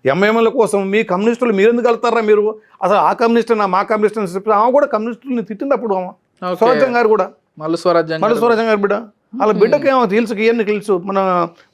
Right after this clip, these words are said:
Speaker 1: పాదూరి కర్ణమ్మ గారికి.
Speaker 2: ఓకే.
Speaker 1: ఇవన్నీ తెలుసు అది. కాబట్టి అనేది కమ్యూనిస్ట్ మనం దృష్టిలో పెట్టుకొని, మతాన్ని దృష్టిలో పెట్టుకొని పెడతాం.
Speaker 2: మొత్తంగా గద్దర్కి సంబంధించి మీరు వ్యక్తిగతంగా ముందు నుంచి చెప్తున్నట్లుగా ఆయన ఫాలోవర్ కావచ్చు, లేకపోతే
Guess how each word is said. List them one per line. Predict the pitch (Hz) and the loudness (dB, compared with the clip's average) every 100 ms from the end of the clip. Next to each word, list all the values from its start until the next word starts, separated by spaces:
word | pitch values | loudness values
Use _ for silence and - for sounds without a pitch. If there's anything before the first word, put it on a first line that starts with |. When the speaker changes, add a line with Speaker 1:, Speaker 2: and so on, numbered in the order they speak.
| - | -2
Speaker 1:
పాదూరి | 180 208 190 | 2 4 4
కర్ణమ్మ | 170 185 180 | 2 -2 -4
గారికి. | 175 156 147 165 _ _ _ _ 180 | -2 -4 -6 -18 _ _ _ _ -6
Speaker 2:
ఓకే. | 214 | 0
Speaker 1:
ఇవన్నీ | 262 - | 2 2
తెలుసు | 269 254 | 2 2
అది. | 233 185 208 _ _ _ _ - | 0 0 -6 _ _ _ _ -2
కాబట్టి | 175 208 | 0 0
అనేది | 196 220 | 0 -2
కమ్యూనిస్ట్ | - 147 196 208 226 226 214 - _ 165 | -2 -2 -2 0 2 2 0 -8 _ -6
మనం | 165 | -4
దృష్టిలో | 175 190 | -2 0
పెట్టుకొని, | 185 170 170 170 175 262 | 0 -2 -4 -4 -4 -8
మతాన్ని | 127 120 170 180 | -8 -4 -2 -2
దృష్టిలో | - 160 | -4 -6
పెట్టుకొని | 147 156 | -6 -8
పెడతాం. | 135 139 | -6 -4
Speaker 2:
మొత్తంగా | 165 165 226 247 - 147 147 | -4 -2 -2 -2 -4 -4 -4
గద్దర్కి | 147 180 180 | 0 0 0
సంబంధించి | 165 147 147 139 139 127 147 - _ _ 170 | -4 -6 -8 -8 -10 -8 -10 -10 _ _ -2
మీరు | 226 - 175 | 2 2 0
వ్యక్తిగతంగా | 175 202 185 190 180 180 180 - | -2 0 0 0 0 0 -2 -4
ముందు | 156 160 | -8 -6
నుంచి | 170 160 | -6 -6
చెప్తున్నట్లుగా | 160 151 156 147 160 156 | -8 -6 -8 -6 -2 0
ఆయన | 151 143 | 0 -4
ఫాలోవర్ | 143 135 143 143 139 | 0 0 2 0 0
కావచ్చు, | 135 131 131 - | -2 -2 -4 -6
లేకపోతే | 135 127 - 131 139 - | -6 -6 -6 -4 -4 -6